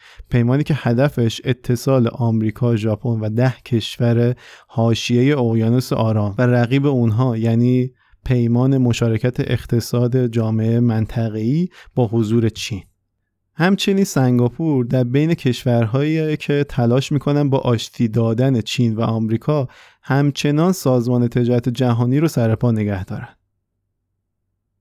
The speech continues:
اگه بخوایم صادق باشیم،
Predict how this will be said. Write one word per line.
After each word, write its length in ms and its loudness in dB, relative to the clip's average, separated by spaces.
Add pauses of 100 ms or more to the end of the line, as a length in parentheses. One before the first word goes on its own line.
(320)
اگه 200 0
بخوایم 400 0 (140)
صادق 520 2
باشیم، 680 0